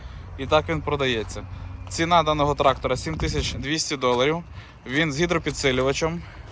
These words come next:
по передній резині, без тріщин,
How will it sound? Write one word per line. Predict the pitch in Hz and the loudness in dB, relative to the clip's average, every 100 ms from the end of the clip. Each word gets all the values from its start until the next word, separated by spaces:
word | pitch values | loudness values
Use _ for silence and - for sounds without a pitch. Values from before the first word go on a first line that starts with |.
| - - - - - - | -16 -16 -16 -16 -16 6
по | 170 | 6
передній | 160 165 160 151 143 | 8 8 8 8 6
резині, | 143 135 143 143 139 170 - - - - - - - | 6 6 6 4 4 -2 -4 -10 -10 -10 -10 -12 -6
без | - 160 - | 4 6 6
тріщин, | 160 143 139 165 170 | 0 0 2 0 0